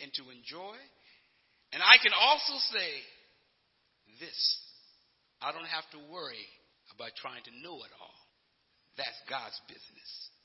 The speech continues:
Stand to your feet. We're gonna hug Faith Downs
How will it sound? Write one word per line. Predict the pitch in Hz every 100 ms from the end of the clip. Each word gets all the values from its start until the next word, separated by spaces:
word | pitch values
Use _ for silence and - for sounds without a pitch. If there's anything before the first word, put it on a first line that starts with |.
| _ _ _ _ - _ - -
Stand | 113
to | 101
your | 98 -
feet. | - - _ - _ _ -
We're | 170
gonna | 175
hug | 160 175 175 - - - _ _ _ - -
Faith | 170 170 151
Downs | 156 156 156 151